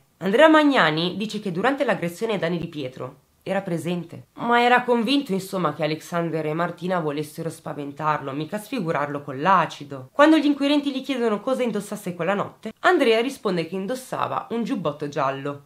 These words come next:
E in effetti viene anche ripresa da una telecamera di videosorveglianza di via Carcano, dove corre lungo il marciapiede la sera del ventotto dicembre duemilaquattordici. Viene dunque arrestato anche lui con l'accusa di complicità per aggressione aggravata ai danni di Pietro Barbini. Ma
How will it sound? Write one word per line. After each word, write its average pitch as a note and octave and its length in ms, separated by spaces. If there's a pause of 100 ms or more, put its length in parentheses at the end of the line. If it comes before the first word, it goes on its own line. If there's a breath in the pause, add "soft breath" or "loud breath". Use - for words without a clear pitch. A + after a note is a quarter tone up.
(160)
E F3 100
in F#3+ 100
effetti G3 400
viene E3 180
anche E3 180
ripresa F3 400
da D#3+ 120
una D#3 180
telecamera E3 640
di C#3+ 120
videosorveglianza C#3+ 1160
di F#3+ 160
via G#3 180
Carcano, D#3+ 540
dove F3+ 240
corre B3 300
lungo G#3 240
il F3 80
marciapiede D#3 840
la F#3+ 120
sera A3 260
del F#3 160
ventotto F#3+ 460
dicembre D#3 500
duemilaquattordici. D3+ 1080
Viene G#3+ 200
dunque A3 320
arrestato F3 540
anche D3+ 240
lui F#3 200
con F3+ 200
l'accusa F#3 420
di D#3 220
complicità F#3 760
per G3+ 120
aggressione G#3+ 480
aggravata F#3 500
ai F#3 120
danni F#3 280
di F#3 100
Pietro E3 300
Barbini. D3+ 540
Ma G3+ 340